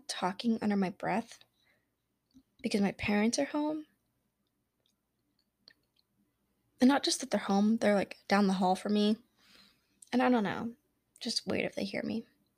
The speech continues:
So I feel like I sound really weird in this episode. Very sorry. <laughs> Me saying sorry is for people to listen. Ugh. Remember how I was like, "I'm gonna s-, tell people about this." Yeah, I changed my mind. Don't feel like it. I don't know.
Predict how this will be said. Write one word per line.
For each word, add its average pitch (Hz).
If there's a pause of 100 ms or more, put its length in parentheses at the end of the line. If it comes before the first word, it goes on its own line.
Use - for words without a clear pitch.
(580)
So -
I 226
feel 262
like 277
I -
sound 285
really 214
weird 190
in 196
this 196
episode. 247 (840)
Very 262
sorry. - (360)
<laughs> -
Me 208
saying -
sorry -
is -
for 214
people -
to -
listen. 262 (520)
Ugh. 277 (640)
Remember 294
how 403
I 330
was 269
like, 240
"I'm 392
gonna 381
s-, -
tell 202
people 196
about -
this." -
Yeah, 302
I 311
changed -
my 190
mind. 180
Don't -
feel 202
like 196
it. 214 (520)
I 294
don't 240
know. 196